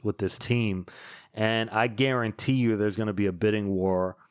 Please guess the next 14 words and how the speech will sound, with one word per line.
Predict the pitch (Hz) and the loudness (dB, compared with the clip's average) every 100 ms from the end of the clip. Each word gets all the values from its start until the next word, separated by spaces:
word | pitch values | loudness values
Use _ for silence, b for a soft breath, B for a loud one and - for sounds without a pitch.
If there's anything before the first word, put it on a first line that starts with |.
| b b b _ 104 | b b b _ 2
on | 107 104 | 2 4
this | 98 - | -2 -2
game. | - 107 120 92 92 | -2 0 0 -2 -2
I | 98 | -2
mean, | 101 95 95 92 | 0 0 -2 -4
it, | 104 90 - | -4 -4 -12
it | - 110 | -4 -4
just | - 110 - 95 | 0 -2 -2 -4
looks | 98 110 113 - - - _ _ _ | 0 2 0 -4 -8 -10 _ _ _
incredible, | - 113 - 143 139 104 101 | -6 -6 4 4 4 2 2
looks | 101 107 - | 2 0 -2
phenomenal. | 110 101 107 110 101 90 82 - B B B B _ - | -2 0 2 0 -2 -4 -6 -10 B B B B _ -4
And, | 107 107 104 90 | -2 0 -2 0
um, | 104 101 98 95 95 92 | 2 4 2 0 -4 -10